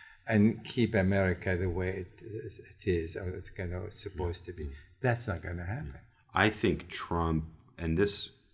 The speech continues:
Speaker 2: Kate, this was a story a few weeks ago when he learned the extent of the U S presence in Germany. He was absolutely shocked, right,
Speaker 1: Yeah.
Speaker 2: that we were keeping all those troops in Germany. And so, so again, I think, yeah,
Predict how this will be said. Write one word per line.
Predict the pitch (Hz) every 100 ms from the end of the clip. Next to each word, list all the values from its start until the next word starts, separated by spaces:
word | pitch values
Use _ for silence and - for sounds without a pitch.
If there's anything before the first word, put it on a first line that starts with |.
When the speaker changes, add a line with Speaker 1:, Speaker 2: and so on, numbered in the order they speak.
| _
Speaker 2:
Kate, | - 82
this | 78 76
was | 76 67
a | 69 67 67 - - _
story | - - - 76
a |
few | - 95
weeks | 120 85 -
ago | 73 71 69
when | 73 76
he | 78 78
learned | 73 80 87 90 85 80 80 - -
the | -
extent | 78 - - 92 98
of | 71
the | 78
U | 78
S | 76 -
presence | - 80 80 82 78
in | 76 76
Germany. | 101 107 110 69
He |
was | 69 67 - -
absolutely | 107 - - 85 85 78
shocked, | 78 - - - - - - -
right, | 85 -
Speaker 1:
Yeah. | -
Speaker 2:
that | -
we | -
were | -
keeping | - - -
all | 101 95
those | 95
troops | - - 80 -
in | 76
Germany. | - - - - -
And | -
so, | - - - - - - - -
so | - 131 123
again, | 131 135 147 95
I | 90 95
think, | 117 101 104 - - - -
yeah, | 131 98